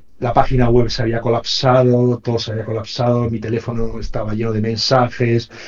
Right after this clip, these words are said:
Y se hicieron quince ediciones, más o menos, del cambio de vida. Con esa entrevista de Gemma Nierga, que luego, pues, hice mucha amistad con ella y me parece una profesional espectacular. Y ese hecho fue muy importante.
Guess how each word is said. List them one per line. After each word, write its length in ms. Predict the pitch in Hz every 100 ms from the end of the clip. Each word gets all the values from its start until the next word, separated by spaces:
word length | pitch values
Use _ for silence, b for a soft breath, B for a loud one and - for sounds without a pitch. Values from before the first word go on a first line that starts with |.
| B - - -
Y 100 | 131
se 160 | 131
hicieron 440 | 120 131 139 165 - - -
quince 420 | - 143 147 - 160
ediciones, 840 | 135 - 127 127 127 160 - -
más 220 | 117 107
o 80 | 117
menos, 280 | 110 123 147
del 220 | 131 107
cambio 320 | 123 123 123
de 100 | 131
vida. 280 | 107 - - - - - - _ - - - -
Con 260 | 131 135 139
esa 200 | 147 151
entrevista 420 | 131 123 123 143
de 80 | 123
Gemma 260 | 127 127
Nierga, 380 | 127 127 131 147
que 180 | - 107
luego, 340 | 104 113 117
pues, 240 | 117 107 113
hice 200 | 104 110
mucha 220 | 110 110
amistad 260 | 107 107
con 180 | 107 110
ella 240 | 113 117 117
y 180 | 110
me 140 | 104 104
parece 300 | 104 104 110
una 120 | 107
profesional 460 | 107 - - 107 110
espectacular. 560 | - 104 104 110 113
Y 80 | 110
ese 220 | 107 123
hecho 240 | 113 131 123
fue 540 | 113 113 117 123 127 B B - - - - -
muy 160 | 120 123
importante. 400 | 104 - -